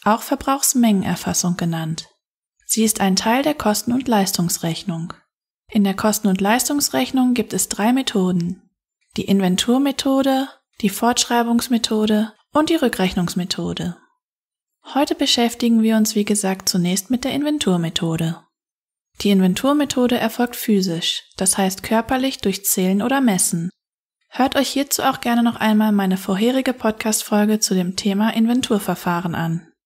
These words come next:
Der Verbrauch wird anschließend anhand folgender Formel berechnet: Anfangsbestand laut Inventur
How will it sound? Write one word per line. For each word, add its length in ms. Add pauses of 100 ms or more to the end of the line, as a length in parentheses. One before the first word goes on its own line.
(760)
Der 140
Verbrauch 480
wird 180
anschließend 640
anhand 300
folgender 400
Formel 400
berechnet: 760 (680)
Anfangsbestand 1040
laut 220
Inventur 640